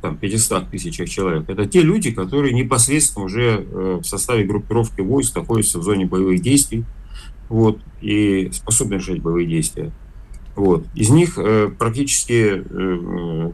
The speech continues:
где-то около, там, может быть, ну, вот мои грубые оценки, мои грубые оценки, порядка двухсот тысяч человек — это те, которые прошли, имеют большой о-, боевой опыт, те, которые,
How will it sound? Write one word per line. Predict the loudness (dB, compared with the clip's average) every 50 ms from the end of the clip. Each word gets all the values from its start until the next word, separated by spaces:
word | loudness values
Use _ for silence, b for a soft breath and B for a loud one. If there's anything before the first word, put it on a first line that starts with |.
| -6
где-то | 0 0 2 2 4 4
около, | 2 2 2 2 2 2 0 -2
там, | -4 -4 -4
может | -2 -2 -2 -4 -4 -6
быть, | -8 -10 -10 -10 -14 -16 -18 -16 -4 -2
ну, | 0 0
вот | 0 0 2
мои | 4 4 6 6
грубые | 6 6 6 4 4 2
оценки, | 2 2 0 -2 -4 -6 -6 -4
мои | -2 0 0
грубые | 0 0 0 -2 -4
оценки, | -4 -4 -6 -10 -12 -14 -16 -6 -4
порядка | -2 -2 -2 0 -2 -2
двухсот | -2 -2 -2 -2 0 0 -2 -2
тысяч | -4 -4 -6 -4 -6 -2
человек — | 0 2 2 2 2 0
это | -4 -4 -6
те, | -4 -4 -4
которые | -4 -4 -2 0 0 2 2 2 0 -2 -4 -10 -16 -20 -20 -20 -20 -20 -18 -10 -4
прошли, | -2 0 0 0 2 2
имеют | 4 6 6 4 4 4
большой | 2 0 0 0 0 0 2
о-, | 2 0 0 0
боевой | 0 2 2 4 4 2 2 4
опыт, | 4 2 2 4 2 -2 -2 -4 -6
те, | -6 -6 -4
которые, | -2 -4 -2 -2 0 0 0 0 -2 -6